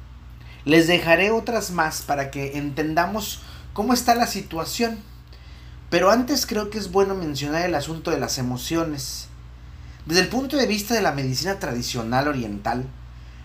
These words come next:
las emociones que no están bien entendidas y que por ende son bloqueadas por no estar bien entendidas, afectan alguna parte de nuestro cuerpo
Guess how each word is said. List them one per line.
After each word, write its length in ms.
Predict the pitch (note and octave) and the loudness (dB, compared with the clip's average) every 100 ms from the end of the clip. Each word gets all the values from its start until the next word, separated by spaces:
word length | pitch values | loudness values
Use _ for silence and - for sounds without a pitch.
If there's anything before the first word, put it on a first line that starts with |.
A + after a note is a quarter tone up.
| - | -2
las 220 | D3+ - | 2 2
emociones 640 | E3+ E3 G3 G#3 A3+ A3+ | 0 0 2 2 2 0
que 100 | E3 | -2
no 140 | C#3+ E3 | -2 -4
están 340 | - E3 C#3 | -2 -4 -2
bien 240 | C#3+ F3+ | 0 0
entendidas 800 | G3+ G3+ F#3 C#3 C3 B2+ A2+ - | 0 0 0 0 0 -2 -4 -4
y 60 | A#2+ | -8
que 160 | - A#2 | -8 -10
por 260 | A#2 A#2+ | -6 -4
ende 400 | C#3 F3 E3 B2 - - - - - - | -2 -2 -2 -2 -8 -18 -18 -18 -18 -14
son 280 | - C#3 C#3+ | -2 0 4
bloqueadas 680 | E3 C#3+ - D3+ C#3+ D3+ - | 4 2 4 8 8 6 -2
por 240 | B2+ A#2+ | -6 -2
no 300 | B2+ C#3 C3+ | 2 0 -2
estar 320 | C3+ B2+ B2 A#2+ | -6 -2 -2 0
bien 160 | C3 | 0
entendidas, 680 | C3 C3 C#3 D#3+ C3+ B2+ - - - - - - - - - | 0 0 0 0 0 0 -6 -14 -18 -16 -16 -16 -16 -16 -2
afectan 480 | C3+ C3+ F#3 F#3 F#3 | 0 2 0 0 -2
alguna 320 | D3+ E3+ E3 | -2 -2 4
parte 300 | E3+ D#3+ E3+ | 4 4 0
de 40 | D3+ | -2
nuestro 360 | C3 - C3 | -4 -6 -8
cuerpo 400 | - D#3+ D#3+ - | -2 0 -2 -8